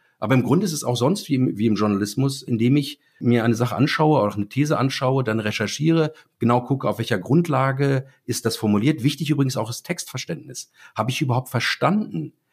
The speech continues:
wie etwas gemeint ist? Auch darin können übrigens große Fehler liegen, ja? Interpre-, Missinter-, Fehlinterpretationen,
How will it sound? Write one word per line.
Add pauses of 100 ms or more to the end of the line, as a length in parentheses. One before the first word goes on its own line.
(180)
wie
etwas
gemeint
ist?
Auch
darin
können
übrigens
große
Fehler
liegen, (160)
ja? (220)
Interpre-,
Missinter-,
Fehlinterpretationen,